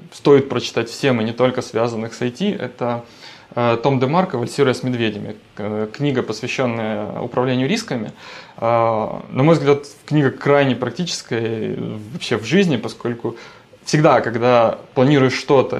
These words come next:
и у тебя возникает вопрос, «А что если?» — это риск.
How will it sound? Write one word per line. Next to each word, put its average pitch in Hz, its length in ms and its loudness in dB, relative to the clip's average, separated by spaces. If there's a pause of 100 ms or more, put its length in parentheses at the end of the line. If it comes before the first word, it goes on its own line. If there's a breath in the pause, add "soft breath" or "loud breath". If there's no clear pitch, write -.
(100)
и - 60 -4
у - 40 -6
тебя 135 140 -2
возникает 123 460 2
вопрос, 120 340 2
«А - 60 -6
что - 200 0
если?» — 147 640 0
это - 220 -4
риск. 107 260 -8